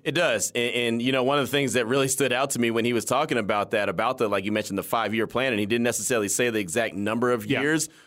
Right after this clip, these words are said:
Speaker 1: but he let it be known that Rodgers ain't gonna be around for
Speaker 2: That, I also picked on
Speaker 1: That
Speaker 2: that,
Speaker 1: stood
Speaker 2: picked up
Speaker 1: out
Speaker 2: on that
Speaker 1: in a
Speaker 2: too.
Speaker 1: major way. He ain't gonna
Speaker 2: Yeah.
Speaker 1: be around long, and he was
Speaker 2: Uh-huh.
Speaker 1: like, "Hey, I'm not sacrificing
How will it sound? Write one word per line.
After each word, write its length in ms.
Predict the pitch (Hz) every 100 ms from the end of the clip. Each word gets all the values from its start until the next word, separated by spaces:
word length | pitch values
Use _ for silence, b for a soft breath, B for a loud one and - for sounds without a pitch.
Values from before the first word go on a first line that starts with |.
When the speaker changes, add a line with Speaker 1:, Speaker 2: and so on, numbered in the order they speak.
| B
Speaker 1:
but 120 | 135
he 100 | 143
let 180 | 139 180
it 60 | 143
be 100 | 131
known 300 | 127 151 120
that 260 | 104 95 - _
Rodgers 380 | 95 165 143 120
ain't 140 | 104
gonna 120 | 98
be 100 | 90
around 260 | 92 123 107
for 360 | 95 92 87 -
Speaker 2:
That, 320 | 170 180 214
I 220 | 147 180
also 200 | 262 294
picked 220 | 190 226 208
on 60 |
Speaker 1:
That 100 | 185
Speaker 2:
that, 80 | 190
Speaker 1:
stood 200 | 180 220
Speaker 2:
picked 100 | 196
up 80 | 175
Speaker 1:
out 60 | 175
Speaker 2:
on 80 |
that 120 | 180 160
Speaker 1:
in 40 |
a 40 | 147
Speaker 2:
too. 120 | 202
Speaker 1:
major 340 | 190 190 147
way. 180 | 170 135
He 100 | 160
ain't 140 | 269 180
gonna 120 | 208
Speaker 2:
Yeah. 80 | 165
Speaker 1:
be 60 |
around 360 | 185 190 220 160
long, 280 | 139 117 123
and 120 | 127
he 60 | 143
was 100 | 156
Speaker 2:
Uh-huh. 60 | 156
Speaker 1:
like, 200 | 160 131
"Hey, 180 | 160 156
I'm 140 | 165
not 160 | 208 143
sacrificing 960 | 175 165 147 147 127 123 120 113 110